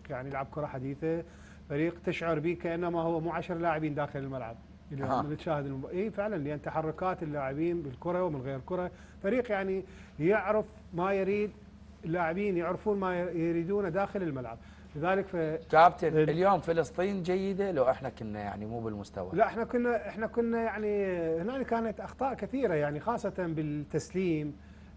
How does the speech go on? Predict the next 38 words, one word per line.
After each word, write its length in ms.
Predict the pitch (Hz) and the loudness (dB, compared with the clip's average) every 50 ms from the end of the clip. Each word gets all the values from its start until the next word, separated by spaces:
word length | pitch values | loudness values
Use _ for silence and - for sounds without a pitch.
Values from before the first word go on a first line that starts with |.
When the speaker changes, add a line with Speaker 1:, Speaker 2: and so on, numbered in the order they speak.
| - 165 | -8 -4
Speaker 1:
آه، 260 | 156 156 151 151 147 | -2 0 0 0 0
بالتسليم 500 | 143 143 147 - 160 151 - 170 165 156 | 0 -2 -4 -4 -4 -4 -2 0 -2 0
الكرات 500 | 151 143 143 - - 165 165 170 160 - | 0 -2 -4 -4 0 2 4 4 2 2
الخاطئة، 640 | 156 123 - 175 180 180 175 175 160 147 143 143 139 - - - - - - - - | -2 -4 0 2 2 2 2 0 -2 -2 -2 -4 -4 -6 -10 -16 -18 -18 -14 -6 -2
آه، 360 | 147 147 143 143 139 135 143 | 0 2 2 2 2 0 2
عدم 260 | 143 170 190 202 196 | 2 4 4 4 4
الصبر. 460 | 190 - - - 208 196 190 143 120 - - - - - - - - - - - - - | 2 2 4 6 6 8 6 4 4 0 -10 -16 -18 -18 -18 -18 -20 -20 -20 -14 -8 -6
يعني، 300 | 160 151 156 151 156 160 | -2 2 2 2 2 2
Speaker 2:
أها. 60 | 107 | 0
Speaker 1:
تدري 200 | - 240 233 190 | 2 2 2 2
أنت 100 | - - | 2 2
الفوز 360 | 180 143 - 190 220 214 175 165 | -2 0 2 4 4 4 4 4
اليوم، 380 | 156 170 185 180 170 160 139 - - - | 4 4 4 2 2 -2 -4 -8 -12 -10
الفوز، 480 | 160 135 - 180 190 196 196 180 175 - - - - - 175 156 | -10 -4 0 2 2 4 2 2 -2 -6 -16 -18 -14 -8 -4 -4
آه، 120 | 151 147 | -2 -2
صح 180 | - - 214 - | 2 2 2 4
Speaker 2:
يغطي 260 | 139 147 170 190 180 175 | 6 8 10 10 10 10
Speaker 1:
مهم. 100 | 156 175 | 6 2
Speaker 2:
السلبيات. 600 | - - - 160 143 123 127 131 127 113 98 - | 2 0 0 -2 0 0 0 2 4 4 4 4
Speaker 1:
لا، 180 | 160 196 214 | 4 4 4
لا، 220 | 208 208 202 - 202 | 4 4 2 0 -4
الفوز 420 | 165 131 - 202 214 208 160 160 | -6 -2 2 4 4 4 2 2
هو 260 | 185 190 185 185 185 | 0 0 0 0 0
ص-، 100 | - - | 0 0
يعني، 720 | 208 202 208 185 160 160 147 165 165 160 156 156 151 147 - - - - - - - | 0 0 0 0 -2 -2 -2 0 -2 0 0 -2 -4 -6 -8 -14 -18 -18 -18 -12 -6
تعرف، 320 | - 202 208 214 190 - 185 | -2 0 2 2 0 0 0
يجي 380 | 190 180 160 180 190 196 - - 190 185 - | -2 0 2 0 0 0 -2 -4 -8 -12 0
بصبر. 340 | - - 202 180 151 120 123 | 4 6 6 8 6 4 2
يعني، 200 | 131 131 135 123 | -2 -4 -4 -6
شوف، 200 | - 170 - 175 | -6 -6 -4 -4
ليش 440 | 160 156 160 175 160 147 143 156 147 151 147 | -4 -2 -2 -2 -2 0 0 -2 -2 -2 -2
جبت 220 | 170 170 170 - | -2 -2 -2 -2
لك 160 | 185 - 170 | -4 -2 -2
مثال 240 | 160 - 196 190 180 | 0 4 4 4 4
على 80 | 160 160 | 2 0
المنتخب 380 | 160 170 - 190 175 180 160 | -2 -2 -4 -4 -4 -4 -2
الإماراتي، 600 | 156 156 151 147 143 147 160 190 185 - - 156 | -2 -2 -2 -2 0 0 0 0 -2 -2 -2 -4
يعني، 240 | 143 127 127 131 | -2 -2 -4 -6